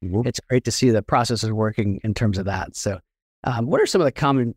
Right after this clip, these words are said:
Speaker 2: issues that you see come up from time to time with, with most of your clients?
Speaker 1: So the common issue that I see is probably gonna be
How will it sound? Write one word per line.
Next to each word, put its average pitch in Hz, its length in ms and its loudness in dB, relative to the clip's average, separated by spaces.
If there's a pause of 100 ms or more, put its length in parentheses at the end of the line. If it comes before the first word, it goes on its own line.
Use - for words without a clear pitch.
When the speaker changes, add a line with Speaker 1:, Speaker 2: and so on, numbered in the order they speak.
Speaker 2:
issues 131 520 2
that 104 200 4
you 104 140 0
see 107 320 0
come 113 180 2
up 107 220 0
from 107 160 -2
time 110 220 2
to 107 60 -2
time 107 340 0
with, 104 200 -6
with 127 220 -6
most 110 180 0
of - 60 -4
your 113 60 -4
clients? 107 360 -4 (1080)
Speaker 1:
So 165 420 2 (340)
the 135 60 2
common 214 320 2
issue 156 360 0
that 120 200 2
I 101 140 2
see 123 560 2
is 101 200 -2
probably 151 340 0
gonna 123 220 2
be 117 560 2